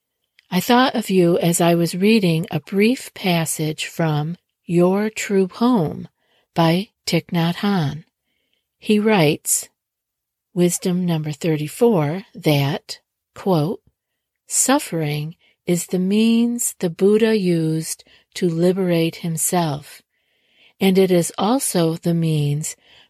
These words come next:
by which we can become free.'" End of the quote. As you pointed out before, consider these anxiety dilemmas as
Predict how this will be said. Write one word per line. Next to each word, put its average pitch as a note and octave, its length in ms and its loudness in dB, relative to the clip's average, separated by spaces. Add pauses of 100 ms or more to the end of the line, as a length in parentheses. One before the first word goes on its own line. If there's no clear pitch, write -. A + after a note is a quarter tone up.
by E3 180 4
which D#3+ 360 0 (100)
we G3 380 2
can D#3 260 -4
become C#3+ 460 -4
free.'" C3+ 540 -4 (640)
End D3 220 -2
of D3+ 80 -8
the F#3 120 -6
quote. - 400 -12 (1120)
As F3 160 0
you B3 80 2
pointed F#3+ 420 0
out F3 220 0
before, D#3+ 640 -2 (640)
consider A#3 600 2
these F#3+ 280 2
anxiety F3 680 0
dilemmas F3 800 0
as D#3+ 180 -4